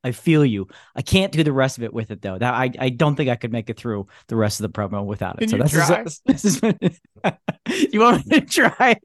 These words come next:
Speaker 1: <laughs> Where can you find the Bru-, maybe this will get people a reason to listen to this if they've heard it a hu-, hundred and sixty-three times. You haven't heard it like this before. Where you can find us everywhere podcasts are available. Okay, Eh, new episodes every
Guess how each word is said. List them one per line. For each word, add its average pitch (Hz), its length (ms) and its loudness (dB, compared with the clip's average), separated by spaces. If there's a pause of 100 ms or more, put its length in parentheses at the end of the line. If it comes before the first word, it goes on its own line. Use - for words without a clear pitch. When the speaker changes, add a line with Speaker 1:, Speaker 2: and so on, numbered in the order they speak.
Speaker 1:
<laughs> - 1040 -6
Where 320 220 6
can 285 160 0
you 285 100 6
find 254 300 4
the 233 40 2
Bru-, 233 180 2
maybe 247 200 4
this 226 160 2
will 208 80 -2
get 196 160 0
people 202 220 -2
a 165 80 -2
reason 156 260 -4
to 143 80 -4
listen 147 260 -6
to 120 60 -6
this 107 200 -10
if 120 60 -6
they've 131 140 0
heard 143 180 -2
it 131 120 -4
a 117 80 -6
hu-, 135 220 -10
hundred 139 200 -4
and 127 120 -8
sixty-three 120 500 -6
times. 117 460 -2 (220)
You 240 120 6
haven't 262 260 6
heard 214 160 6
it 202 80 2
like 160 220 2
this 131 160 2
before. 113 400 -6 (180)
Where 214 240 6
you 202 160 2
can 160 140 -2
find 131 280 0
us 120 260 -2 (280)
everywhere 139 540 2
podcasts 120 720 -4
are 104 260 -6 (140)
available. 95 500 -8
Okay, 123 260 -4
Eh, 170 200 2
new 202 200 4
episodes 131 760 -2 (460)
every 165 640 0